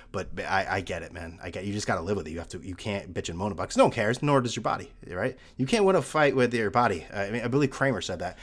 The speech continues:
You don't wanna, you, I'm not gonna argue with the body 'cause you're not gonna win that argument. Um, but so she's not been, uh, they, get to the point here. So, uh, we're, we're walking the dog. I'm walking the dog, and we go down to the boat launch. There's a boat launch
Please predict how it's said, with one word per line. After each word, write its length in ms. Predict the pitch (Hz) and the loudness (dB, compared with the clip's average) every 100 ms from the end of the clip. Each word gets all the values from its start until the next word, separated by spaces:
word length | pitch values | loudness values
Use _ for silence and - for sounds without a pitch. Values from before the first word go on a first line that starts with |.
| - - | -16 -16
You 120 | 98 117 | -4 2
don't 120 | 147 | 4
wanna, 220 | 147 131 | 4 4
you, 220 | 123 123 - - - | 4 2 -2 -18 -6
I'm 180 | 117 139 | 0 4
not 120 | 170 | 4
gonna 120 | 147 | 8
argue 160 | 139 127 | 8 8
with 120 | 104 | 4
the 40 | |
body 260 | 101 110 98 | 6 6 4
'cause 120 | 101 | 0
you're 60 | 107 | 2
not 100 | 101 | 2
gonna 100 | 98 | 2
win 120 | 92 | -2
that 120 | 85 | -6
argument. 300 | 80 69 - - - - - - - - - - - 95 | -8 -12 -18 -20 -20 -20 -20 -20 -20 -20 -20 -20 -14 -6
Um, 360 | 92 87 85 87 | -4 -4 -8 -6
but 260 | 90 85 - - - - - - - - _ - - - | -8 -8 -18 -20 -20 -20 -20 -20 -20 -20 _ -20 -18 -6
so 140 | - | -2
she's 240 | - 202 | 0 0
not 200 | 160 135 | 2 2
been, 280 | 110 87 85 | 0 -4 -6
uh, 220 | 78 78 98 | -8 -10 -6
they, 140 | 139 | -6
get 240 | 143 208 - | 0 0 0
to 60 | |
the 60 | - | -4
point 180 | 107 87 | -4 -4
here. 140 | 76 | -6
So, 220 | - 123 | 0 0
uh, 60 | 110 127 | 0 -4
we're, 360 | 143 135 127 - | 4 4 4 2
we're 140 | 127 | 2
walking 300 | 117 160 165 | 4 0 0
the 80 | 107 | -4
dog. 360 | 87 90 87 - - | -2 -2 -2 -6 -6
I'm 200 | 101 110 | -2 0
walking 260 | 90 82 82 | -2 -6 -8
the 60 | |
dog, 260 | 85 82 82 - | -6 -8 -8 -14
and 180 | 90 90 | -12 -10
we 80 | 90 | -8
go 120 | 113 | -6
down 200 | 110 101 | -4 -4
to 80 | 85 | -6
the 60 | 82 | -8
boat 280 | 90 87 - | -6 -6 -10
launch. 200 | 78 - | -14 -10
There's 100 | 98 | -6
a 20 | |
boat 260 | 104 147 123 | 2 4 4
launch 400 | 107 95 - | 2 0 -6